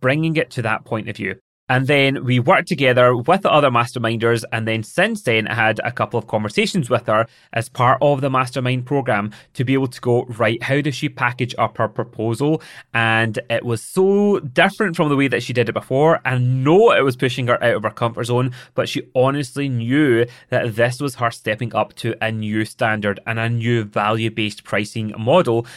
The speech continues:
that's going to make a huge impact going forward. And just over a week ago, it already has made an impact because this new packaging and this new investment package for this particular project has just been signed off.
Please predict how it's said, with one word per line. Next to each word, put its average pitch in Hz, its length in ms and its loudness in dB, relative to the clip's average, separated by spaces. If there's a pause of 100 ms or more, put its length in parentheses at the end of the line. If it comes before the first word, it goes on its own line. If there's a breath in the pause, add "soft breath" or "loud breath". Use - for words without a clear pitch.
(120)
that's 117 240 -2
going 123 140 0
to 123 100 -4
make 113 180 -4
a 117 60 -4
huge 107 400 -6
impact 107 420 -6
going 98 180 -10
forward. 101 340 0 (260)
And 165 440 4
just 170 260 2
over 156 200 2
a 147 40 2
week 165 180 -4
ago, 226 400 2
it 175 100 4
already 202 480 2
has 190 300 2
made 214 120 0
an 202 120 2
impact 180 500 0
because 131 340 0
this 156 360 0
new 156 180 2
packaging 131 640 -4
and 113 100 -6
this 113 200 -2
new 110 100 -4
investment 120 800 -2
package 143 580 -2
for 143 360 2
this 143 200 -2
particular 135 360 -4
project 156 420 0 (240 loud breath)
has 147 180 0
just - 360 -2
been 123 180 -2
signed 117 460 -4
off. 139 300 4